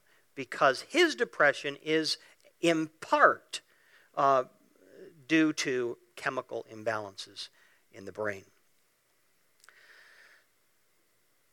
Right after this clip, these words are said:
Sometimes taking medication, uh,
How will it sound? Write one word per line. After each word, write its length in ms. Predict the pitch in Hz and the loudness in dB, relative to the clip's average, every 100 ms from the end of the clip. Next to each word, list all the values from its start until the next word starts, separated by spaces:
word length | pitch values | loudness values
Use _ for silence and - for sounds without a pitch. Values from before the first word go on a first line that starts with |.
| _ _ _ _ _ | _ _ _ _ _
Sometimes 1000 | - - 240 285 262 214 160 131 143 - | 2 8 10 8 4 8 8 8 0 -4
taking 400 | - 175 180 160 | 0 2 0 0
medication, 920 | 143 143 - 147 135 120 117 101 113 - - _ - | 2 2 -2 -2 -2 -2 -8 -10 -14 -20 -20 _ -10
uh, 300 | 113 104 | -6 -6